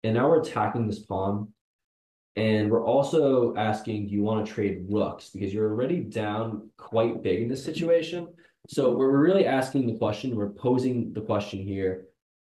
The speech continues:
"Do you wanna trade down?" Pawn takes, the rook will take back, knight takes. And notice in this situation, we, we're up a knight. We're not up the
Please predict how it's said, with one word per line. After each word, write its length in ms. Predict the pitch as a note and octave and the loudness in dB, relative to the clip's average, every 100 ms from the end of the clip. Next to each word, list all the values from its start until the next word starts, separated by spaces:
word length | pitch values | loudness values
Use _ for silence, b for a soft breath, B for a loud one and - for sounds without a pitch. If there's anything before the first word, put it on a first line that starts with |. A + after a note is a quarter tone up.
| _ A2+ | _ -6
"Do 120 | A#2 | 0
you 180 | A#2+ A#2+ | 4 6
wanna 340 | A#2 A2 G#2 | 6 4 0
trade 400 | - G#2+ F#2+ F2+ | -2 -2 -2 -2
down?" 340 | E2 D#2 F2+ F2+ | -6 -8 -12 -6
Pawn 300 | A2+ A#2+ C3 | -2 0 -2
takes, 720 | - G2+ F#2+ F#2+ - - - _ _ - - | -2 -4 -4 -6 -12 -20 -20 _ _ -18 -6
the 60 | |
rook 220 | G#2+ A2+ G2+ | -2 0 -2
will 80 | |
take 200 | F#2+ - | -4 -4
back, 340 | D#3 E3 D#3+ - | -2 0 0 0
knight 260 | A#2+ B2 | 0 -2
takes. 560 | - C3 B2+ A#2+ - - b b - | -2 0 0 -2 -6 -20 b b -6
And 420 | A#2 A#2+ A#2+ A#2 - | -2 0 0 -2 -4
notice 420 | A#2+ C#3 E3 D#3 | 0 4 4 2
in 80 | C3+ | 0
this 180 | B2 - | -2 -2
situation, 1000 | C3 - A#2 A#2+ A#2 B2 A#2 A2+ A2 - - - _ _ - - _ - | -4 -2 0 2 0 -2 -4 -4 -8 -10 -10 -12 _ _ -20 -20 _ -4
we, 540 | B2+ B2+ B2+ C3 - | 2 2 4 0 -2
we're 320 | A#2 A#2+ C#3 - | -8 -2 -2 0
up 400 | F#3+ - - _ | -2 -4 -12 _
a 80 | A#2+ | -6
knight. 460 | A2+ G#2+ G#2 A#2 A#2 | -4 -2 -2 0 -2
We're 220 | A#2 A2+ | -4 -2
not 340 | C3+ G#3 - | -2 -2 -2
up 320 | C#3+ D3 - A2+ | -2 -2 -2 -10
the 180 | A2 | -10